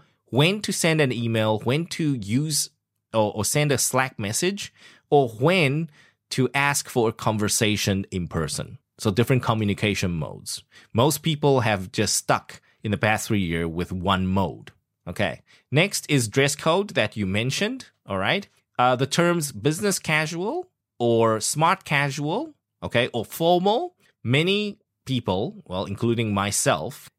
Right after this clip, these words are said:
you won't know this until you start thinking about going to work. Okay. And to be honest,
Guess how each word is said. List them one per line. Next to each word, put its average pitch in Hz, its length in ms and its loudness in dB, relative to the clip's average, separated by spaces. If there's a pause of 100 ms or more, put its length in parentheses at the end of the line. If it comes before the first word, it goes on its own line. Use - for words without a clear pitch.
you 170 140 4
won't 202 320 2
know 139 380 4
this 107 520 -2 (200)
until 120 720 2
you 101 180 -2
start 95 520 -2 (180)
thinking 120 420 -2
about 82 380 -4
going 78 320 -6
to 87 120 -4
work. 69 380 -12 (200)
Okay. 85 340 -6 (320)
And 135 80 2
to 131 60 4
be 139 140 4
honest, 156 640 0